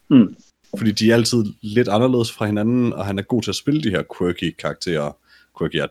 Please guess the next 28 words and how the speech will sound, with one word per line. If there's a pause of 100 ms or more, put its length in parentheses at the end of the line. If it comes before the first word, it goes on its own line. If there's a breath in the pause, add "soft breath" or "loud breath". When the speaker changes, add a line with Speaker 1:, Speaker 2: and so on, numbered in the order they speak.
Speaker 2:
pænt
ord
om
den
her
karakter,
virker
det
til,
men (260)
you
know
what
I
mean. (640 soft breath)
Øhm,
og
Tom
Holland
er
selvfølgelig
også
bare (180)
en (180)
chokerende
stærk
skuespiller. (240)
Øhm,